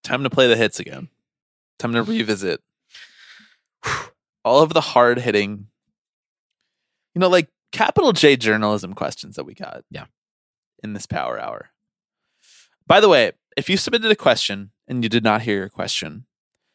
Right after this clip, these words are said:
Speaker 1: there is a decent chance that I have siphoned it out for future use in a mailbag episode. So I, I really wanna say, I know that you already said this at the top of the show,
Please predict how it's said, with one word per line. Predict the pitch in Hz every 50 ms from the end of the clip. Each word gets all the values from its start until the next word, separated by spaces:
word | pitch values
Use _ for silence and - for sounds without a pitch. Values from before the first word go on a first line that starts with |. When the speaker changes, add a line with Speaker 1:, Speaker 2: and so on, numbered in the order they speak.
| _ _ _
Speaker 1:
there | 143 156 180
is | 190 -
a | - 165
decent | 127 - - 165 170 - 190 165 156
chance | - - 107 92 85 67 - - - - - _
that | - 117 104
I | 101 104 113 117
have | 120 107 98 - - - - _ _ _ _ _ _ _ _ _ _ -
siphoned | - - - 165 170 170 - 180 160 147
it | 131 113
out | 113 107 104 98 - - -
for | - - 117
future | - - - 135 131 127 - - 117
use | 107 101 101 85 - - - - - -
in | 117 110
a | 101
mailbag | 98 98 95 90 85 85 80 65 - -
episode. | - - - - - 69 62 55 -
So | - - 123 117 110 - -
I, | 120 120 - - _ -
I | 123 127
really | 127 127 135 151 160 160 156 151 151 - - -
wanna | 120 123 120 120 120 117 113 - _
say, | - - - 113 98 90 87 85 - - _ _ _ _ _ _ -
I | 120
know | 131 135 123
that | 127
you | 117 117 113
already | 107 113 113 107
said | - - 95 95
this | 92 98 98 - -
at | -
the | - -
top | - 85 - -
of | 101
the | 98
show, | - - - - - -